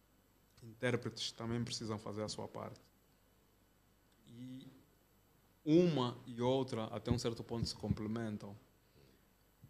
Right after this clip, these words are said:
É óbvio que eu não vou esperar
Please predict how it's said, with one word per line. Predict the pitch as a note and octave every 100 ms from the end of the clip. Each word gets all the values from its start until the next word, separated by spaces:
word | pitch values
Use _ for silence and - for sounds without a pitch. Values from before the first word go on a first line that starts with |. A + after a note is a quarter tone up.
| _ _ -
É | D#3
óbvio | F3+ F3 C#3+ C3
que | B2+ B2+ A2+ A2 -
eu | D#3+ F#3
não | G#3
vou | F3 E3
esperar | - - C3+ C3 C3+ C3